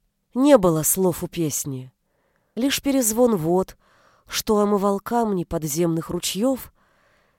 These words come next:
и затягивающий гул болот, и шёпот трав,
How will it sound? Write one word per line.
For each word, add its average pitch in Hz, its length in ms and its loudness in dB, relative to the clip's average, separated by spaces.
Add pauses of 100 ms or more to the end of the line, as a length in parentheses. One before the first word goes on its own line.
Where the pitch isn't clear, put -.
(160)
и 175 100 -6
затягивающий 240 920 -2
гул 226 260 -4
болот, 180 600 -2 (640)
и 143 100 -10
шёпот 147 480 -6
трав, 196 480 -4